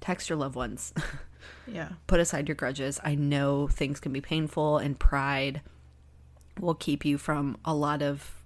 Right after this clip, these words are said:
Speaker 1: really beautiful things. And so that's my recommend to a friend. So it's very somber, but
Speaker 2: But it's
Speaker 1: I've
Speaker 2: good.
Speaker 1: just experienced,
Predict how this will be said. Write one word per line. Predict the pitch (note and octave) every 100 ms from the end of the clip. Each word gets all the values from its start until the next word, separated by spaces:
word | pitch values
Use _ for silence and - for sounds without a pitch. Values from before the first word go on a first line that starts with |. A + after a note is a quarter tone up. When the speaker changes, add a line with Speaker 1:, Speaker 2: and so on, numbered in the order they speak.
| - - - - - - - -
Speaker 1:
really | E3 D3+ D3
beautiful | B2+ - -
things. | - - G#2 D3+ -
And | - -
so | - D2 - - - - - -
that's | F3 F3+ G3
my | E3
recommend | E3 D#3+ C#3+ D3
to | D#3
a |
friend. | D3+ G#2 A2+ -
So | - C3+ C3+ C#3+ - - -
it's | F3+
very | D#3+ E3 F3
somber, | - C#3+ C#3+ D3 C#3+ C#3+ -
but | C#3 B2+ A2+ - - - - - - -
Speaker 2:
But | -
it's | G3+ -
Speaker 1:
I've | -
Speaker 2:
good. | F3
Speaker 1:
just | E3+ -
experienced, | D#3+ - D#3+ C#3+ - -